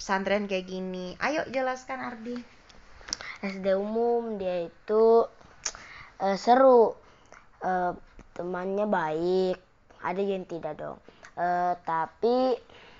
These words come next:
Speaker 2: gurunya tidak kejam. Sudah itu dia itu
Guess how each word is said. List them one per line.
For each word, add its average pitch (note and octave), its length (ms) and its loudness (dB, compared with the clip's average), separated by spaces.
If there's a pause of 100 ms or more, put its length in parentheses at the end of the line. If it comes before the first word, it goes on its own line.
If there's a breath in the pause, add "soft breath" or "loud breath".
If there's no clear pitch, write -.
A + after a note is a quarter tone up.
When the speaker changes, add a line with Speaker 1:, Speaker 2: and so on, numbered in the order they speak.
(720 loud breath)
Speaker 2:
gurunya A3 480 0
tidak A3+ 320 2
kejam. G#3+ 480 2 (320 loud breath)
Sudah F#3+ 320 2
itu A#3 480 6
dia G3 240 6
itu A#3 560 4